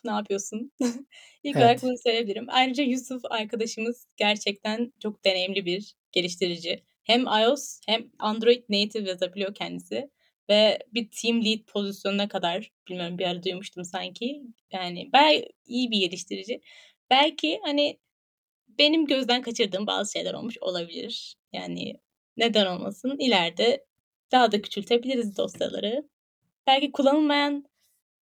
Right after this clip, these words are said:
Speaker 1: görseller falan kalmıştır. "Çok temiz yazmamış mıyım acaba?" diye şöyle bir düşünüyorum
Speaker 2: Vallahi,
Speaker 1: ama.
Speaker 2: hani, niye bunu dile getirdim? Eee,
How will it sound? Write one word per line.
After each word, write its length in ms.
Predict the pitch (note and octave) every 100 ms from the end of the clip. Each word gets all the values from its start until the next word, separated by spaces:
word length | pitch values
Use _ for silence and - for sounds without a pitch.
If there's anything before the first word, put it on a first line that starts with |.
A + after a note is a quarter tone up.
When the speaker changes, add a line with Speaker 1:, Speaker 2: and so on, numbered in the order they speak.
| _
Speaker 1:
görseller 600 | A3 A#3 A#3 C#4 C#4 C#4
falan 300 | - C#4 D4
kalmıştır. 460 | C#4+ G#3 - - A#3+
"Çok 240 | C4 C4
temiz 320 | - B3 B3 A3+
yazmamış 520 | B3+ B3+ E3+ F3 -
mıyım 180 | - -
acaba?" 440 | F3+ F#3 - -
diye 160 | - A#3
şöyle 300 | - A3+ A3
bir 100 | A3
düşünüyorum 400 | A#3 - G#3+ D#3
Speaker 2:
Vallahi, 140 | D#3
Speaker 1:
ama. 100 | D3
Speaker 2:
hani, 260 | D3+ F3 D#3+
niye 180 | G3 A3
bunu 200 | G3+ E3+
dile 160 | E3
getirdim? 640 | D3+ C#3+ - C3+ E3 G#3 G3+ D#3+
Eee, 400 | D3 C#3+ C#3+